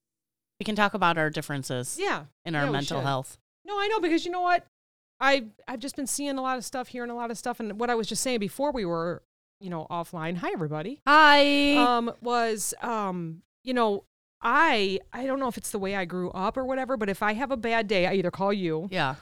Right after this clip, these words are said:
Speaker 2: or text you and Bestie or,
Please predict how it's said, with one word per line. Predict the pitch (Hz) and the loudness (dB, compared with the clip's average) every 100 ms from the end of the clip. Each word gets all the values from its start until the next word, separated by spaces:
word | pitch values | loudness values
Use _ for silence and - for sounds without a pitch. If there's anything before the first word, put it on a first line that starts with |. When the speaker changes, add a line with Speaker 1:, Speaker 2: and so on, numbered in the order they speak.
| - | 0
Speaker 2:
or | 214 202 | 2 4
text | 208 196 - - - | 4 2 0 -8 -10
you | - 214 202 | 0 4 6
and | 190 | 6
Bestie | 175 143 185 175 214 | 4 2 -2 0 2
or, | 202 170 170 165 | 2 2 0 -4